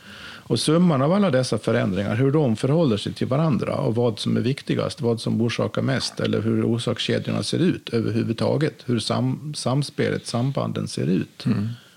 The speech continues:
Speaker 1: Det
Speaker 2: Jag
Speaker 1: är
Speaker 2: tror, jag tror
Speaker 1: väldigt,
Speaker 2: man, jag tror man
Speaker 1: väldigt
Speaker 2: nästan,
Speaker 1: okänt, skulle
Speaker 2: tror
Speaker 1: jag
Speaker 2: man,
Speaker 1: påstå.
Speaker 2: jag har nästan aldrig tänkt på det som du säger. Alltså, man har inte tänkt på det i-, ifrån,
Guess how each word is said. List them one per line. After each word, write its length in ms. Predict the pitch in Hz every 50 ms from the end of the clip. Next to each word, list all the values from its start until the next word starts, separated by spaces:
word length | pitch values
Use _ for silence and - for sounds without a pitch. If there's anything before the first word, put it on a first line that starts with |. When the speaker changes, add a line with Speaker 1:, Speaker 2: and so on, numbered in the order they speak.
| _ - - - - - - - - _ _ _ _ _ -
Speaker 1:
Det 80 | - -
Speaker 2:
Jag 80 | 123
Speaker 1:
är 40 | -
Speaker 2:
tror, 120 | - 175 160
jag 160 | - 127 131
tror 100 | 139 143
Speaker 1:
väldigt, 200 | 165 180 170 143
Speaker 2:
man, 80 | 139
jag 120 | 123 131 120
tror 120 | - 170
man 120 | 196 233 -
Speaker 1:
väldigt 340 | 143 165 170 151 135 113
Speaker 2:
nästan, 200 | 123 - - 127
Speaker 1:
okänt, 560 | 135 160 170 - - - 117 - 95 98 - -
skulle 240 | - - 127 117
Speaker 2:
tror 140 | 113 113 110
Speaker 1:
jag 240 | 110 117 - 143 127
Speaker 2:
man, 120 | 139 143
Speaker 1:
påstå. 180 | 113 113 117 -
Speaker 2:
jag 60 | 127
har 80 | 147 196
nästan 240 | 202 147 - - 127
aldrig 180 | 127 117 107
tänkt 300 | - - 160 156 139 -
på 80 | - 107
det 60 | 98
som 120 | - 110
du 60 | 104 98
säger. 220 | - 110 104 107
Alltså, 180 | 113 110 101 123
man 140 | 120 110
har 60 | 113 120
inte 120 | 107 123
tänkt 240 | - 117 107 104 -
på 60 | -
det 60 | 104 107
i-, 120 | 107 101 -
ifrån, 440 | - 113 - - 104 104 107 107